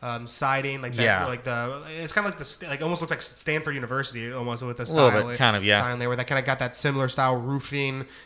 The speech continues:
Speaker 1: uh, li-, like that old clay, uh, style roofing. I, I mean,
Speaker 2: Yeah.
Speaker 1: it's a, it's a unique, cool look, but it's just, like you said, it's not
Speaker 2: It's,
Speaker 1: for
Speaker 2: it's a,
Speaker 1: everybody.
Speaker 2: it's, it's a different look that might not be for everybody,
Speaker 1: Right,
Speaker 2: yeah.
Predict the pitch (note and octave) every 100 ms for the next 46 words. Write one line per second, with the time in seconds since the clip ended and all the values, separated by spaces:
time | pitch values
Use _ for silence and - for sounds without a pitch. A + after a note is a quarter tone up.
0 | - A#2+ A#2+ A#2 B2+ B2+ B2 B2 B2+ A#2
1 | D3 C3+ B2+ - - C#3 C3 C3 C3 B2+
2 | A#2+ - C3 B2 B2 C3 C3 C#3 F3+ G3
3 | G#3+ A#3 - A3 G#3 A3 F3+ F3 E3+ F3+
4 | A#3 - - G#3+ C#3 G3+ D#3 - - B2
5 | D#3 D#3 F3+ D3+ D#3 D3+ D3 D3+ C#3+ B2+
6 | C#3 B2 B2 C3+ C#3 A2 C3 A#2+ C#3+ B2
7 | B2 C#3 C#3 B2 A2+ A#2 G2+ F#2 F2+ E2+
8 | G2 E2+ F#2 E2 D2+ D#2 A2+ F2+ D#2+